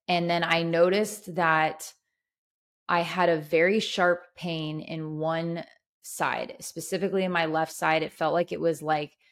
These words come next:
the front of my body and back of my body. And, um, I also do have endometriosis. So I've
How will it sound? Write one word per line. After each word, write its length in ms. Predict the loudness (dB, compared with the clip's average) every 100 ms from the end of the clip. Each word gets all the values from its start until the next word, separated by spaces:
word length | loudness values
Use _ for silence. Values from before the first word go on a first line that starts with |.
| _ _ -8
the 80 |
front 320 | -6 -2 0 0
of 140 | 0
my 100 | -2
body 420 | 2 2 2 0
and 140 | -2 -2
back 240 | -2 -2
of 100 | -4
my 140 | -6
body. 400 | -2 -2 -2 -4
And, 480 | -4 -2 -2 -6 -10 -16 _ _ _ -4
um, 300 | 0 0 2
I 160 | 2 4
also 300 | 2 2 -2
do 240 | 0 0
have 400 | 2 4 4 2
endometriosis. 1300 | -2 -4 -4 -6 -8 -4 -2 -2 0 -2 -2 -4 -12
So 520 | -12 -2 2 4 4 2
I've 400 | 2 4 2